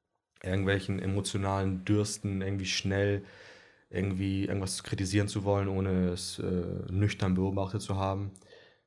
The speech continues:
verfalle. Ähm, aber ich hab das Gefühl, auch Dozenten machen das sehr oft in unserer Uni, dass da, also manchmal, so auch in Sachen Politik, also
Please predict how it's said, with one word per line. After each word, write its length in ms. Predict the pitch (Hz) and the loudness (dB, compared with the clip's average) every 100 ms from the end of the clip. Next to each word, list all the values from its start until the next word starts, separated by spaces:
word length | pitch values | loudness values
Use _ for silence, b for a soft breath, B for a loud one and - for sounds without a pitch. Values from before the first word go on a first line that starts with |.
| _ | _
verfalle. 680 | 98 - 92 101 113 123 135 - _ _ _ _ _ _ - | -16 -6 0 2 4 2 -2 -14 _ _ _ _ _ _ -8
Ähm, 560 | 104 92 90 92 90 92 - - | -2 2 2 2 0 -4 -8 -4
aber 760 | 98 98 98 95 95 92 - - | 0 2 2 2 2 2 0 -6
ich 160 | 110 | -10
hab 80 | - | -8
das 120 | 113 | -6
Gefühl, 260 | 110 - 123 | -6 -2 -2
auch 80 | 107 | -2
Dozenten 580 | 101 - 107 139 95 | -2 -2 0 0 2
machen 200 | 92 92 | 0 0
das 200 | 92 92 | -2 -4
sehr 100 | 92 | -2
oft 220 | 90 90 95 | -2 -2 -4
in 80 | |
unserer 280 | 95 95 90 | -4 -2 0
Uni, 380 | 92 95 104 127 - B B B B B B B _ _ _ _ - | 2 2 2 0 -6 B B B B B B B _ _ _ _ -8
dass 240 | 101 - | -4 -4
da, 600 | - 104 101 101 98 - - _ - | 0 2 4 2 0 -2 -12 _ -8
also 260 | 101 101 104 - | -4 -2 -4 0
manchmal, 540 | 107 135 151 135 123 - - | 0 0 0 0 -2 -8 -14
so 140 | - 113 | -6 -2
auch 140 | 123 | 0
in 100 | 131 | 0
Sachen 220 | 131 139 | 0 0
Politik, 640 | 117 113 107 - 147 143 - | 2 2 0 -2 -4 -4 -4
also 360 | 101 101 98 | -2 0 0